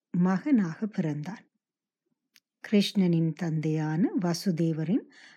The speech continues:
சகோதரிகளில் ஸ்ருதஸ்ரவவும் ஒருவர். சிசுபாலன் மூன்று கண்கள் மற்றும்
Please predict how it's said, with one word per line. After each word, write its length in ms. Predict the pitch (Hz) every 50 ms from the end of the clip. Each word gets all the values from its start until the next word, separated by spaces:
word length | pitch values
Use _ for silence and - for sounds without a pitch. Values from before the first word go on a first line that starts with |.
| _ - - -
சகோதரிகளில் 1080 | - - 185 170 160 - 247 254 240 180 175 160 160 147 - - 170 165 226 403 - - _ _ _ _ _ _ _ -
ஸ்ருதஸ்ரவவும் 1160 | - - - - 202 190 185 - - 180 165 - - - 170 165 147 156 151 147 160 202 302 - - _ _ _ _
ஒருவர். 440 | - 180 165 156 143 139 156 190 - - _ _ _ _ _ _ _ _ _ _ _ _ _ _ - _ _ _ _ -
சிசுபாலன் 920 | - - - 214 196 170 - 202 175 - 196 170 160 156 165 170 254 - - _ _ - - - - _ _ -
மூன்று 440 | 208 180 180 190 202 226 269 330 349
கண்கள் 500 | - - 202 175 165 160 151 160 156 185 320
மற்றும் 500 | 370 277 185 165 - - - 165 185 302